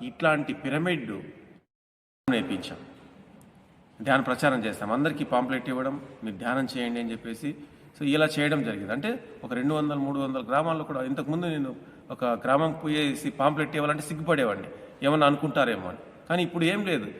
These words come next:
సత్యం చెప్పేటప్పుడు భయం ఎందుకు? మరి ఈ ధైర్యం నాకు ఎలా వచ్చిందంటే, కేవలం ఈ ధ్యానం ద్వారానే నాకు అంత ధైర్యం వచ్చింది. మరి ఇన్ని గ్రామాల్లో ప్రచారం చేయడం అంటే, మరి మనం నేర్చుకున్న ఈ ధ్యానాన్ని అందరికి చెప్పాలనే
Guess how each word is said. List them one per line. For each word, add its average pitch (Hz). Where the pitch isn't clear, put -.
సత్యం 175
చెప్పేటప్పుడు 175
భయం 143
ఎందుకు? 160
మరి 160
ఈ 143
ధైర్యం 185
నాకు 180
ఎలా 175
వచ్చిందంటే, 127
కేవలం 123
ఈ 113
ధ్యానం 139
ద్వారానే 131
నాకు 113
అంత 107
ధైర్యం 120
వచ్చింది. 120
మరి 101
ఇన్ని 139
గ్రామాల్లో 135
ప్రచారం 139
చేయడం 131
అంటే, 123
మరి 110
మనం 135
నేర్చుకున్న 165
ఈ 147
ధ్యానాన్ని 123
అందరికి 139
చెప్పాలనే 110